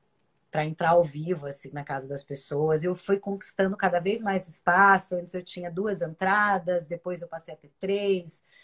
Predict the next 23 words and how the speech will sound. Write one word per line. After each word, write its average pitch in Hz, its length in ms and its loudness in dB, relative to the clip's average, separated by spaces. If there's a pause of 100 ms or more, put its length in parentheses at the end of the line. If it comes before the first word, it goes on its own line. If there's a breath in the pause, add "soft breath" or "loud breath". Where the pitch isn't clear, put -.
(260 soft breath)
depois 175 580 -4
eu 175 160 -2
passei 170 300 -2
a 165 40 -10
ter 170 100 -10
quatro. 202 560 2
Às 175 140 -2
vezes 196 200 -4
eu 214 80 -6
terminava 208 520 -6
o - 40 -20
programa 208 420 -8
no 208 80 -18
palco, 185 500 -4
junto 185 320 -18
com 196 120 -8
o 190 40 -4
André 175 320 -6
e 175 40 -8
com 185 80 -12
a 180 40 -10
Fernanda 170 320 -14
Lima. 160 440 -14